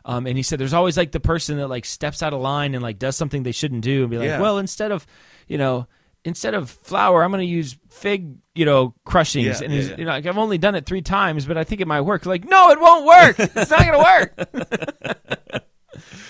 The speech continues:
Speaker 1: So, um,
Speaker 2: Yeah,
Speaker 1: yeah,
Speaker 2: so
Speaker 1: I thought
Speaker 2: we
Speaker 1: it was interesting from his perspective. He's like, "I just can't watch it. It's just too
Speaker 2: Too
Speaker 1: difficult."
Speaker 2: stressful, yeah.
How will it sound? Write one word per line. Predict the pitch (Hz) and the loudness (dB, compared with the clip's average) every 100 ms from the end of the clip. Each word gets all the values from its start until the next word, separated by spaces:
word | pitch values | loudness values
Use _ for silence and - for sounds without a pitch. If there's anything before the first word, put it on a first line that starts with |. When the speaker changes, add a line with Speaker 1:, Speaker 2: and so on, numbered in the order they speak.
| 180 | -16
Speaker 1:
So, | - - 180 160 156 | -12 -4 0 0 0
um, | 147 131 120 107 113 | 0 0 -2 -8 -6
Speaker 2:
Yeah, | 139 151 | 2 2
Speaker 1:
yeah, | 151 | 4
Speaker 2:
so | 165 156 | 2 2
Speaker 1:
I | 214 | 0
thought | 330 330 | 0 0
Speaker 2:
we | |
Speaker 1:
it | |
was | 277 | 0
interesting | 214 240 294 262 220 170 | -2 -6 -4 -8 -8 -8
from | 180 | -4
his | 214 220 | -4 -4
perspective. | 185 - 220 - 156 | -8 -6 -8 -6 -6
He's | 196 180 | -6 -2
like, | 180 139 - _ - | -2 -2 -8 _ -8
"I | 160 | -6
just | 196 240 | -6 -8
can't | - 202 220 117 | -4 -4 -4 -4
watch | 151 277 - | -2 -2 -4
it. | 87 - | -10 -8
It's | 147 - | -8 -8
just | 190 185 | -8 -8
too | - 226 | -8 -6
Speaker 2:
Too | 208 | -2
Speaker 1:
difficult." | 180 247 - | -2 -2 -4
Speaker 2:
stressful, | 127 110 95 | -4 -4 -8
yeah. | 92 101 | -12 -14